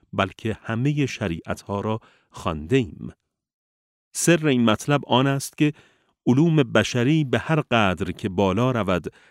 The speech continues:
و تا هر اندازه‌ای که اوج بگیرد محدود است و مقید و قابل آن است که از آن علمی بالاتر بیاید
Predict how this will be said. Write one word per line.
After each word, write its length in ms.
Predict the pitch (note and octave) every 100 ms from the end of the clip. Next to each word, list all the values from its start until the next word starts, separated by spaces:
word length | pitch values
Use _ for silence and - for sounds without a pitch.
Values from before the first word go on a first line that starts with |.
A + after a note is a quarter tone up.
| _ -
و 80 | G2+
تا 300 | - G#2+ G2
هر 380 | - D3 D#3 D3+ -
اندازه‌ای 760 | A#2 G#2+ G2+ A2 G2+ C#3 D3+ B2
که 140 | B2 -
اوج 380 | G3+ F#3 D#2+ -
بگیرد 680 | - F#2 G#2+ B2+ D3 B2 G#2+ - _ G2+
محدود 600 | G#2 - - D3+ C3+ A#2
است 260 | G#2+ -
و 40 | G2+
مقید 680 | D#2+ D#2+ D#2+ A2 G2+ - - _ _ -
و 100 | F#2
قابل 380 | - F#2 F2 A2 -
آن 180 | G#2+ A#2+
است 320 | B2+ B2+ -
که 80 | A#2
از 180 | F#2+ F#2 -
آن 340 | C3 D3+ D#3 D3 _ _ _ -
علمی 440 | C#3 D3+ C3+ B2+
بالاتر 640 | A#2 G#2 F2 E2 - A#2+ B2
بیاید 600 | C3 C3+ C3+ D3 D3